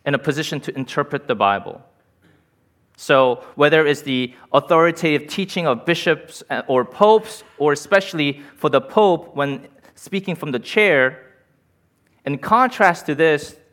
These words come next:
the reformers, including Martin Luther, rightly voiced their own protest.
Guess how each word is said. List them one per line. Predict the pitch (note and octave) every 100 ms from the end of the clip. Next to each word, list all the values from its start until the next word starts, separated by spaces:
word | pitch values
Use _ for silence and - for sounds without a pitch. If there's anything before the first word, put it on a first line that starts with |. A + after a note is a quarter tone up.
| _ -
the | B2+
reformers, | B2 F#3 G3 D3+ A2+ B2+ - - _
including | B2+ - C3+ B2+
Martin | A#2+ A2+ A2+
Luther, | G#2 G#2 G2+ C#3+ - _ _ _ _ _ _ _ _ _ _ _ _ _ _ -
rightly | A#2+ C#3+ C#3
voiced | C3+ G2 G#2 A2 -
their | G#2+ G#2 G2 -
own | G#2 G2+ A2
protest. | - D3 - - - _